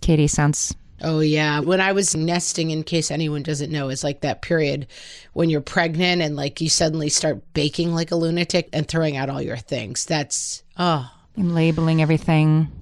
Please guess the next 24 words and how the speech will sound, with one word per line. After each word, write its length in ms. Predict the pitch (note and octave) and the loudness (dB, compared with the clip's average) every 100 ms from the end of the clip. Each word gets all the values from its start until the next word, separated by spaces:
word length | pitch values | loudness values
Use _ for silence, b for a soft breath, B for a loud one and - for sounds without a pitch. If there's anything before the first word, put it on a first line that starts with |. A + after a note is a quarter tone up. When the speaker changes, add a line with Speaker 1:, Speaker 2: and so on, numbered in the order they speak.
| B B B | B B B
Speaker 2:
I'm 160 | A3+ | 2
not 200 | C#4+ C4+ | 4 2
nesting, 420 | A#3+ C4 - G#3 F3 | 2 2 2 2 4
but 160 | F3+ | 4
I 100 | F3+ | 6
still 320 | F3 - G#3 G3 | 4 4 4 6
like 260 | F3 E3 | 4 2
purging. 580 | - G3 F#3+ D3+ C#3 C3 | -2 2 2 2 -4 -2
I'm 120 | E3 G3+ | 2 4
a 120 | F#3+ _ | 2 _
big 260 | - F#3+ E3 | 2 2 2
purger. 760 | - E3+ E3+ D3 C3 B2+ A2+ - - - | -8 0 0 0 -4 -8 -10 -16 -12 0
Speaker 1:
Yeah? 300 | G3+ F3+ G#3+ | 4 4 4
How's 180 | G#3+ G#3 | 2 2
it 80 | |
going? 300 | - G#3 E3 | 2 4 4
In 100 | E3+ | 4
twenty 220 | F3+ G#3 G3+ | 4 4 4
nineteen, 480 | F#3+ G3 G#3+ F3+ | 6 4 4 4
you 80 | F3 | 4
said 220 | - E3+ | 4 2
you 100 | D#3+ | 4
were 80 | E3 | 4
gonna 340 | D#3+ D#3+ D#3 | 4 4 2